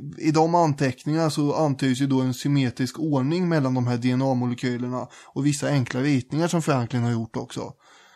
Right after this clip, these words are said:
Och då är ju Crick, eh, som är någon form av expert på det här området ändå, han, för honom går det upp ett ljus när han ser det här ju. Och han inser att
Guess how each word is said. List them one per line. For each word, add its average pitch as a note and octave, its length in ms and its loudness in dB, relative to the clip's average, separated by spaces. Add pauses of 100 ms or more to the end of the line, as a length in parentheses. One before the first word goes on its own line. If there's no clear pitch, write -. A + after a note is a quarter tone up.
(480)
Och C#3 120 -2
då E3 180 6
är D3 60 6
ju C#3+ 120 4
Crick, E3+ 400 2 (300)
eh, C#3 640 -4
som C#3 220 -2
är C3 300 0
någon C3 140 -2
form C3 200 -2
av B2+ 60 0
expert C#3 360 -4
på D3+ 80 -2
det C3+ 60 4
här C3+ 60 4
området B2+ 300 2
ändå, B2+ 180 0
han, C#3 260 -2 (300)
för D3+ 120 -2
honom D3 240 4
går E3+ 100 6
det D#3+ 60 8
upp C#3+ 140 2
ett C3 120 -2
ljus D#3+ 360 4
när C#3+ 80 -2
han C3 80 0
ser E3+ 240 -2
det C#3 60 0
här A#2+ 160 -4
ju. A2+ 140 -10 (120)
Och - 120 -4
han D3 120 0
inser C#3 280 0
att C3+ 100 -2